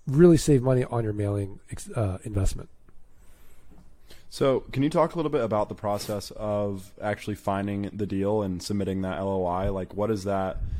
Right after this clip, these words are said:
Speaker 2: you know, sending twenty in one day, it sort of sounds daunting. It's like, do I just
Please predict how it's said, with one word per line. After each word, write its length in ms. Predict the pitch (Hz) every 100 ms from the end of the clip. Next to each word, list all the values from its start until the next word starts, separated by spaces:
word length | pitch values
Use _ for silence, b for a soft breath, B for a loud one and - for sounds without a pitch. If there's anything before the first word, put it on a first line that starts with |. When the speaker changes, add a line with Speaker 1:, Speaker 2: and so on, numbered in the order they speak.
| B
Speaker 2:
you 100 | B
know, 120 | 120 107
sending 360 | - 127 113
twenty 380 | 98 117 110 107
in 120 | 98
one 200 | 98 98
day, 440 | 95 107 98 92 87
it 200 | - 98
sort 180 | 110
of 120 | 104 -
sounds 320 | 101 95 87
daunting. 420 | 90 95 92 78
It's 160 | 87 -
like, 200 | 90 -
do 120 | 101
I 80 | 92
just 300 | 92 -